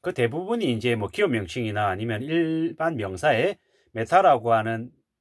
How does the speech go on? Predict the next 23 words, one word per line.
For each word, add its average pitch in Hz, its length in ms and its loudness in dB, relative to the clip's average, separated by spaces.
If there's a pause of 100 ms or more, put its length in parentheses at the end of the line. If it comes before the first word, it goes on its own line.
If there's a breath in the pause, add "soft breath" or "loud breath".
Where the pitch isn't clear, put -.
(160)
걸 117 180 -8
결합한 160 520 0
도메인이 107 420 -4
등록된 110 420 -10
거라고 95 280 -4
해요. 110 360 -4 (720)
뭐 104 220 -8 (400 soft breath)
실제로 214 340 0
저도 180 380 2
이제 110 360 -4 (240)
그 - 120 -8
메타 110 400 0
뭐뭐뭐라고 135 1000 0
해서 156 320 -2 (500)
뭐 104 380 -6 (920)
도메인 123 320 0
주소를 123 680 -2 (1080)
이제 123 160 -6
만들었죠. 135 840 -2
이제 101 140 -6
비용을 107 400 -6
지불하고요. 113 720 -6 (180)
그, 95 260 -12